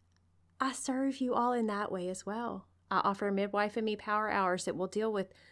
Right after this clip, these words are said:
we can deal with any situation you're going through. It's like a one-hour, one-on-one sit-down visit with a midwife who has no agenda, a midwife who doesn't care what the insurance companies say, who will give you, uh,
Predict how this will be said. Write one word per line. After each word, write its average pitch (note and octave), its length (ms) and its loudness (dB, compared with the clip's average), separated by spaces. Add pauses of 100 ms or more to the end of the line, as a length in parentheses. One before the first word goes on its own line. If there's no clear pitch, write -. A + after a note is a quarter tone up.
(160)
we B3+ 80 0
can C#4+ 100 6
deal C4 120 6
with - 140 0 (100)
any D4 380 6
situation A#3+ 680 0
you're G#3 140 -2
going G3 320 0
through. F3 260 -10 (800)
It's G#3 220 -4
like G#3+ 340 0 (260)
a F#3 140 2
one-hour, G3 1000 2
one-on-one G3 720 0
sit-down B3 640 -2
visit G3 560 0 (460)
with G3+ 180 -2
a F#3+ 100 4
midwife G#3+ 460 0
who A3 80 2
has F#3+ 340 -2
no G3 380 4
agenda, A3 640 0 (500)
a G3 100 0
midwife A3+ 360 -2
who A#3 120 2
doesn't A3+ 300 0
care B3+ 280 0
what C#4 120 4
the C#4+ 60 4
insurance F#3+ 400 0
companies E3+ 500 -2
say, F3 380 -2 (380)
who G#3 120 4
will G3+ 80 4
give G3+ 220 2
you, G3 200 2
uh, G#3+ 220 2